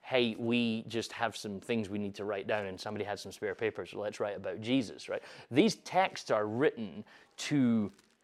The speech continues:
to teach us and to, and to help us learn. So when we're reading a text like this,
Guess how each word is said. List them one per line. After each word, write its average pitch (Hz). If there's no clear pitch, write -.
to 107
teach -
us -
and 101
to, -
and 101
to 101
help -
us -
learn. 104
So 180
when 196
we're 277
reading 220
a 147
text 143
like -
this, 104